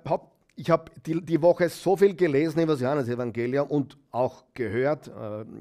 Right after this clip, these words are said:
Kommentare und, und, ähm, ähm, Podcasts und alles Mögliche. Und gigantisch ist auch Folgendes,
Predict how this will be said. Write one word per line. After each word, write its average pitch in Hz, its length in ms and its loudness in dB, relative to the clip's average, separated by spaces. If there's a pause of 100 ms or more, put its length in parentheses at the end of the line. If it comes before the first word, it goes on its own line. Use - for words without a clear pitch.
(160)
Kommentare 131 1000 0
und, 107 240 -6 (520)
und, 110 380 -6
ähm, 101 540 -6 (560)
ähm, 101 580 -8 (220)
Podcasts 139 720 -4
und 123 180 -4
alles 147 320 0
Mögliche. 120 560 -2 (480)
Und 127 180 -4
gigantisch 180 540 -2
ist 170 120 -2
auch - 120 2
Folgendes, 120 760 -4